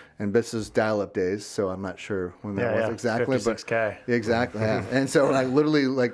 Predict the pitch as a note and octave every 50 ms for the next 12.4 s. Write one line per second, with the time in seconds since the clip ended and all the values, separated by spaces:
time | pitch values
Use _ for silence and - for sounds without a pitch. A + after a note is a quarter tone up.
0 | - B2+ B2 B2+ C3+ C3+ C3 B2 A#2+ - A#2+ A2 A2 - A2 G#2+ A2 A2+ A2+ G#2
1 | G2+ - - - - - - A2 G#2+ G#2+ G#2 G#2 G#2+ G#2+ G#2 G2+ G2+ - A#2 A#2
2 | A#2 A2 G#2+ - A2 G#2 G2+ G#2 G#2 G#2 - G#2 G2 G#2 G#2 G2+ G2 A2 B2 G#2
3 | D#2+ G2 A2+ - - - - - - _ - A2+ A2+ A2 A2 G2+ A#2 G#2+ G2+ G#2
4 | - - A#2 G#2 - - G2+ G2 - - - - - - F2+ - - G#2 F#2+ G#2+
5 | G#2 - G#2+ G2 G2 F#2+ F#2 - G#2 F#2+ - - A#2 G2 F#2 F#2 F#2 F#2 F#2+ F#2+
6 | F2 F#2+ F2+ F2+ F2+ - - A2+ D3 C3+ D3+ D#3 D#3 D#3+ B2+ - - - C#3 C#3
7 | C3+ C3 C#3 C3+ B2+ C3 B2+ A#2+ A#2+ A#2 A2+ A#2+ C3+ C3+ C3 A#2 A2+ A2 G#2+ A2
8 | A2 G#2+ G#2+ G#2 - - G#2+ G2 G2 G#2 G2+ - - - - - _ - B2 B2
9 | B2 A#2+ C3+ A#2+ A#2 A2+ A2+ A2 A2 A2 G#2+ G#2 G#2 G#2 G2+ - A2+ G#2+ G#2+ G#2
10 | F#2 F#2 F2+ F#2 E2+ - F#2+ F#2+ F2+ - A2 G2+ F#2+ F2+ F2+ E2+ - F#2 F2 F2+
11 | F2+ - _ - - - - - _ _ A2+ A2 G#2+ G#2 G#2+ G#2 A2+ G2 F#2+ G2
12 | - G#2+ F#2+ F2+ F2+ G2 - -